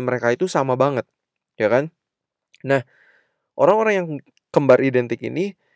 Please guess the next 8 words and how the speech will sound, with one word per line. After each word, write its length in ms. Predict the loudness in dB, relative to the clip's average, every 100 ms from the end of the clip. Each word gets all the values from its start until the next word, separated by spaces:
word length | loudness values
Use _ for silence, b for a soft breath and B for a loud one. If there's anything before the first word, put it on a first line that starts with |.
| _ _ _
dikasih 720 | -8 -4 -2 -2 -4 -6 -8 -10
seribu 800 | -18 -14 -4 -2 -2 -6 -4 -4
kalori 560 | 0 2 4 2 0 -4
makanannya 560 | -6 -4 -6 -4 -4
lebih 320 | 0 -2 -2 0
banyak 380 | 0 0 -4 -6
setiap 340 | -4 -2 0 -2
harinya 420 | -2 -4 -6